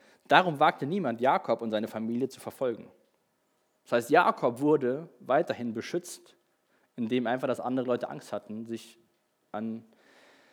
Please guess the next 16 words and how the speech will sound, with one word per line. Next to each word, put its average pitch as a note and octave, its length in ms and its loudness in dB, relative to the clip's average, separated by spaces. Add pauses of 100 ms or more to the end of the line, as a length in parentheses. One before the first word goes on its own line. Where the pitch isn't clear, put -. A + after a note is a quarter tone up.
(440)
dieser C3 200 4
Familie C#3+ 440 2
zu D3 200 -4
vergreifen. D3+ 680 0 (1080)
Und C3+ 140 0
dann E3+ 120 10
erreichten D#3+ 520 6
sie C#3 80 -2
diesen B2 260 -6
Ort. F3+ 460 2 (2750)
Und B2 160 -4
dann C3+ 240 4
in, B2 200 -6
ab - 200 -2
Vers C3 240 -2
neun C3 500 0